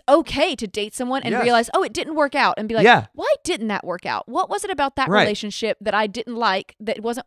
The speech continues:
Speaker 1: okay for
Speaker 2: Right.
Speaker 1: me?" And then learn from it and take it into
Speaker 2: Yeah.
Speaker 1: the next relationship. And by
Speaker 2: Or
Speaker 1: the,
Speaker 2: let's,
Speaker 1: you know.
Speaker 2: let's take it a more real, real, realistic example. Excuse me. Um, if I told Fina, "Hey, by the way, I expect you to be a stay-at-home wife.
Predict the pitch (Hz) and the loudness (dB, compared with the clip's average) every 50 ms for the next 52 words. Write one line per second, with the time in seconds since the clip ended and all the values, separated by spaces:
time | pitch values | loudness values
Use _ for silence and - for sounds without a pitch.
0 | _ - 220 220 - 240 226 220 - 170 214 226 170 175 190 220 - - - - | _ -6 -6 -6 -4 -4 -4 -2 2 4 6 6 6 4 0 -6 -10 -16 -20 -20
1 | - - - 294 294 302 311 302 294 294 311 349 403 403 - - 262 190 175 160 | -16 -8 -6 -4 -2 -2 -4 -4 -2 0 0 0 0 -2 -6 -6 -6 -6 -6 -8
2 | - - - - 247 247 - - 311 330 - 311 277 247 180 220 208 - 320 370 | -12 -12 -8 -8 -8 -6 -4 -4 -4 -4 -4 -4 -2 2 2 2 2 2 0 -2
3 | 392 - - 285 240 190 156 - 214 202 196 - 180 - - 220 220 240 233 220 | -2 -4 -6 -4 -2 -2 -4 -4 -8 -12 -10 -8 -8 -8 -6 -4 0 2 4 4
4 | 220 214 185 240 247 208 202 214 226 _ - 143 190 202 - - 214 214 175 190 | 4 4 2 0 -2 -8 -8 -10 -10 _ 2 2 2 2 2 2 2 2 2 2
5 | 170 - 131 131 147 143 147 139 127 123 120 113 107 98 - - _ - 123 117 | -2 -2 -2 -2 -2 0 -2 0 0 0 -2 -2 -2 -4 -8 -12 _ -8 -4 -2
6 | 127 127 120 113 110 - _ _ _ _ - 113 113 127 143 151 143 123 113 120 | 0 0 0 0 -2 -4 _ _ _ _ -14 -10 -6 -4 -2 0 0 -2 -2 -4
7 | 123 - - - - - 90 95 98 82 69 73 - - - - 117 135 127 104 | -8 -8 -8 -12 -12 -14 -14 -14 -14 -14 -14 -14 -16 -16 -12 -8 -8 -8 -8 -10
8 | 73 - - - _ _ _ _ _ _ _ _ - - - 127 123 113 101 90 | -12 -14 -14 -16 _ _ _ _ _ _ _ _ -16 -8 -4 -2 -2 -2 -2 -4
9 | 85 87 90 - _ _ _ _ _ _ _ _ _ _ _ _ _ _ _ _ | -6 -10 -14 -18 _ _ _ _ _ _ _ _ _ _ _ _ _ _ _ _
10 | _ _ _ _ _ _ _ _ _ _ - - - - - - - 160 147 175 | _ _ _ _ _ _ _ _ _ _ -20 -20 -20 -20 -12 -6 -4 0 4 4
11 | 185 196 - 190 185 160 - 170 156 120 98 92 107 131 151 175 170 175 170 165 | 4 4 2 -2 -6 -6 -4 -4 -4 -4 -4 -4 -2 0 2 4 6 6 6 6
12 | 156 156 143 131 127 131 131 - - - 147 135 - 143 131 117 101 104 117 113 | 6 4 4 4 4 4 2 0 -2 -4 -2 -2 -2 -4 -4 -4 -2 -2 0 0
13 | 107 87 98 - - 123 110 92 101 110 98 87 - - - - - - | 0 -2 -4 -4 -4 -4 -4 -4 -4 -6 -6 -8 -10 -12 -12 -14 -18 -20